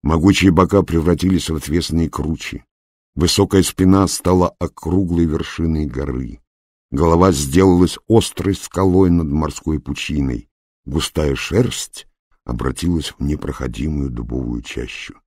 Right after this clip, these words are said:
Великий медведь стал медведь-горой.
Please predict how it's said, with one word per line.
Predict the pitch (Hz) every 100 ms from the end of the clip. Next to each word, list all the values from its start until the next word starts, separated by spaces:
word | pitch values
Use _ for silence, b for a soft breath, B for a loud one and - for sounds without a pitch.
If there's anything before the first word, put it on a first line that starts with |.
| _ _ _ _ _ _ _ -
Великий | 65 95 92 110 82 82
медведь | 80 67 85 123 - - - _ _ _ _ _ -
стал | - - 73
медведь-горой. | 62 57 64 57 52 53 71 - - _ _ _ _ - - - 50 - _